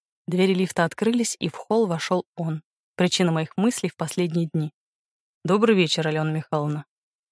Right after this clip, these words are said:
Я не могла прочитать по лицу мужчины, какое у него было настроение. На работе он был всегда сдержанный. "Здравствуйте, вы приехали?" — на одном дыхании проговорила я. "Приехал.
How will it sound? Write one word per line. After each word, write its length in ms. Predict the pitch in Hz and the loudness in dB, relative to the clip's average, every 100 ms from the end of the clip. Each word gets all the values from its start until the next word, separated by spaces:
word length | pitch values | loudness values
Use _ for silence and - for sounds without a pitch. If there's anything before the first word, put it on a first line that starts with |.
| _ _ _ _ _ _ | _ _ _ _ _ _
Я 100 | 151 | -2
не 80 | 175 | 0
могла 280 | 180 175 175 | 2 0 0
прочитать 420 | - - 170 156 | -2 0 0 0
по 80 | 160 | -2
лицу 240 | 160 - | -2 0
мужчины, 400 | 170 - - 233 | 0 0 4 4
какое 280 | 175 - 185 | 2 0 2
у 40 | |
него 160 | 180 175 | 4 4
было 180 | 180 175 | 2 2
настроение. 720 | 175 - 185 180 151 143 - _ _ _ _ | 2 2 2 4 0 -4 -10 _ _ _ _
На 80 | 170 | -4
работе 320 | 175 240 - | 0 0 0
он 100 | 170 | 0
был 100 | 170 | 0
всегда 420 | 185 - 202 196 156 | -2 -4 0 2 2
сдержанный. 560 | - 151 143 139 151 - _ _ _ _ _ _ _ - | -2 -4 -4 -6 -10 -14 _ _ _ _ _ _ _ 2
"Здравствуйте, 540 | 233 254 - 190 170 | 4 4 2 0 0
вы 260 | 160 190 196 | 0 0 0
приехали?" — 580 | - 196 226 294 226 175 - _ _ | -2 0 2 0 0 -2 -6 _ _
на 80 | 180 | 0
одном 220 | 170 170 | 2 2
дыхании 340 | 170 - 208 190 | 2 0 2 2
проговорила 500 | - 160 170 180 175 | 0 0 0 2 0
я. 220 | 156 151 _ _ _ _ _ _ | -2 -6 _ _ _ _ _ _
"Приехал. 580 | - 185 165 156 - 175 | 0 2 2 0 -4 -8